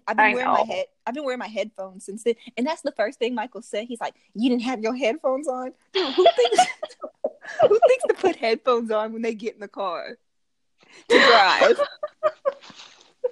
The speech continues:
Speaker 2: Nah, I feel you. Oh.
Speaker 1: But other than that, that was my week. I still haven't paid the ticket. He'll, he'll get, <laughs> he'll get paid one day.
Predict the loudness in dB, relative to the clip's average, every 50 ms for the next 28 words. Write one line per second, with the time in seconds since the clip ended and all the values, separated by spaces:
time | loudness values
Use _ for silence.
0 | -8 _ _ _ _ _ 0 2 4 4 4 4 4 4 2 0 0 4 6 6
1 | 8 8 6 6 4 2 2 4 4 4 4 2 0 0 2 4 6 6 6 4
2 | 2 0 -2 -2 0 0 0 0 -2 -4 -8 _ _ _ -14 -12 -10 -4 0 4
3 | 4 6 6 4 2 0 _ 0 2 4 6 6 6 6 4 4 2 -2 -18 _
4 | _ _ _ _ -14 -2 0 0 2 0 0 2 0 0 0 0 -6 -6 -6 -4
5 | -4 -4 -4 -6 -6 _ -6 -6 -6 -6 -8 -8 -10 -12 -10 -10 -12 -14 -12 -14
6 | -18 -18 -14 _ -10 -10 -10 -10 -14 -14 -10 -8 -8 -8 -8 -10 -16 -12 -12 -12
7 | -12 _ -14 -14 -14 -14 -8 -4 -4 -2 -2 -2 0 2 4 4 6 6 4 4
8 | 4 4 2 4 2 0 4 4 4 4 4 2 2 2 0 0 -4 -4 -6 -6
9 | -4 -2 0 0 0 0 0 -4 -4 -4 -6 -6 -4 -4 -4 -4 -4 -6 -12